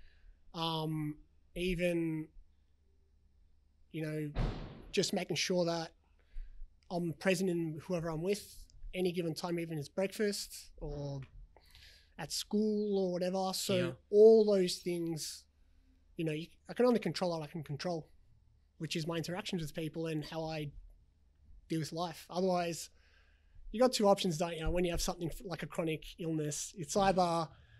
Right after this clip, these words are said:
Speaker 1: "Oh, whatever, I can't be stuffed, I'm gonna, you know, I'll take the antibiotics if I feel like it and I'll do workouts and whatevs," or, you know,
Speaker 2: Proactive.
Speaker 1: Right, and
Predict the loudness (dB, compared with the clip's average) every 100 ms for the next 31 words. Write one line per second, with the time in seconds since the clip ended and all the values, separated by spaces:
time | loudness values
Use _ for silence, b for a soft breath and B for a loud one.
0 | b b b b b b b b b -10
1 | 0 6 8 10 10 8 8 8 10 10
2 | 8 2 -2 0 0 2 2 2 2 0
3 | 4 4 4 4 2 -2 B B B -6
4 | -2 -2 -4 -4 -2 B B B B B
5 | -20 -4 2 4 6 6 4 2 0 2
6 | 4 4 4 2 0 0 0 0 0 0
7 | 0 0 -2 -4 -4 -4 -2 -2 -2 -2
8 | 0 2 2 -2 -2 2 2 2 -2 b
9 | b b b -6 -2 0 -2 -6 -14 -20
10 | -20 -20 -20 0 6 6 4 -6 -16 -20
11 | -20 -20 -8 -4 -4 -6 -14 -14 -14 2
12 | 4 6 4 0 2 2 0